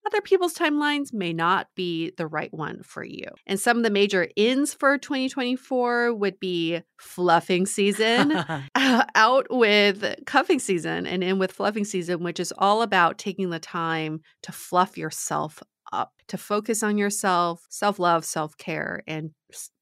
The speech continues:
Speaker 1: personal self-growth. And then also making the first move.
Speaker 2: Yes.
Speaker 1: Th-, this should no longer be a debate.
Speaker 2: <laughs>
Speaker 1: Who should make
Speaker 2: No.
Speaker 1: the first move? Y-, you should always try to make the first move. Like, that's in your control. That's that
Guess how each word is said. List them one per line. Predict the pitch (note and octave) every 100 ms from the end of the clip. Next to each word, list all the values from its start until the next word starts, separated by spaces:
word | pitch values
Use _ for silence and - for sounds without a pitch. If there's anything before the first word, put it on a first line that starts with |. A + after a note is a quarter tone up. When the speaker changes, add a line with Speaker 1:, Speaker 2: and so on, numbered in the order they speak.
| -
Speaker 1:
personal | E3+ - C#3 B2
self-growth. | - C#3+ C#3+ - D#3 - - _ -
And | G#3+
then | G#3 G3+ -
also | G#3+ A3
making | G3+ G3 G3 C4+
the | A#3
first | A3 G#3+ G#3 -
move. | F#3+ G3 G#3+ B3 C4 B3+ D3+
Speaker 2:
Yes. | D3 C#3+ C3+ - - -
Speaker 1:
Th-, | - - - -
this | G3+ C#4
should | - G4 G4+
no | C#4 A3
longer | A#3 A#3 A#3
be | A3 G3
a |
debate. | F#3 E3 D#3 A2+ - - -
Speaker 2:
<laughs> | - -
Speaker 1:
Who | A#3+ A3+
should | G#3 G3+
make | F#3
Speaker 2:
No. | D#3+
Speaker 1:
the |
first | F3+ E3+ D#3+
move? | E3 G#2 D2+ -
Y-, | - G#3+ A3
you | C4+ D4+ F4 F4 C#4 C4+ _
should | - - G#4+ G4
always | - A4+ G#4 A#3+ D#3+ E3+ - _
try | - A#3+ G#3+
to |
make | G3 F#3+
the | F#3+
first | F#3+ F3 E3+
move. | F3+ E3 - -
Like, | G3+ G3+ F#3+ -
that's | G#3+ C#4+ C#4+ - -
in | - A3+
your | G3+ G#3+
control. | A3 E3+ D3+ - - D3+ F#3 -
That's | G#3+ A3
that | G3+ F3+ D3+